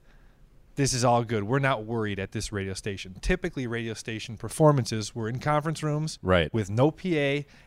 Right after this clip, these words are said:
Speaker 1: at a conference table, or in a, people are eating a sandwich in the back of the room
Speaker 2: <laughs>
Speaker 1: watching them, a rock star play.
Speaker 2: Yeah, that was, I was gonna say, before this room was built, that was pretty commonplace, and part of the allure for me of getting into radio was just being on the receiving end of those, 'cause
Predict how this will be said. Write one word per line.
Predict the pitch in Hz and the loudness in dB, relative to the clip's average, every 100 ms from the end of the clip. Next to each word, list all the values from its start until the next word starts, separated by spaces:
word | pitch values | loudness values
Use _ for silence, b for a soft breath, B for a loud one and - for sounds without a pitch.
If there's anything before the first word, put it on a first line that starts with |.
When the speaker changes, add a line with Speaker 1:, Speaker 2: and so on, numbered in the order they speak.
| B | B
Speaker 1:
at | 110 | -8
a | - - - | -8 -12 -4
conference | - 156 165 147 | -2 0 -2 -8
table, | - 160 147 151 - | -4 -2 0 0 2
or | 117 | 2
in | 113 | 2
a, | 110 | -2
people | 98 - 151 139 | -4 -2 4 6
are | 131 | 6
eating | 143 120 | 4 0
a | 104 98 - | -2 -6 -8
sandwich | - 147 143 131 113 | 0 2 2 0 -4
in | 117 | -8
the | |
back | 104 120 110 | -2 0 2
of | 110 | 2
the | 110 - 110 | 2 2 -2
room | 110 | -2
Speaker 2:
<laughs> | 113 | 2
Speaker 1:
watching | 123 120 - 131 | 4 4 4 2
them, | 120 113 117 - | 2 -2 -6 -4
a | 131 | 0
rock | 123 123 - | 0 0 -2
star | - 98 | -6 -6
play. | - 117 90 | -4 -4 0
Speaker 2:
Yeah, | 120 139 95 101 | 8 10 10 8
that | 117 | 8
was, | 131 131 101 85 | 10 8 6 2
I | 95 92 - 101 | 0 0 -4 -16
was | 131 | -2
gonna | 143 131 | 0 2
say, | 170 139 | 4 4
before | 113 196 180 | 4 6 6
this | - | 6
room | 165 | 6
was | 117 | 6
built, | 101 175 139 | 4 2 4
that | |
was | 143 | 2
pretty | - 131 | 2 0
commonplace, | - 139 110 - 95 87 - | 2 2 2 0 0 0 0
and | 98 95 85 - b b b _ - | 0 0 -4 -8 b b b _ -4
part | 139 127 | 2 2
of | |
the | 110 | 2
allure | 104 98 107 | 0 2 0
for | - 98 | 0 -2
me | 101 107 | 0 0
of | 80 | -2
getting | 92 87 | -4 -4
into | 85 | -4
radio | 85 90 90 82 | -2 -2 0 -4
was | 82 | -6
just | 87 - | -10 -8
being | 98 92 | -4 -2
on | 87 | -4
the | 82 | -6
receiving | 82 98 85 82 | -6 -6 -6 -4
end | 92 | -6
of | 78 | -6
those, | 78 76 | -10 -8
'cause | - 87 82 | -6 -4 -6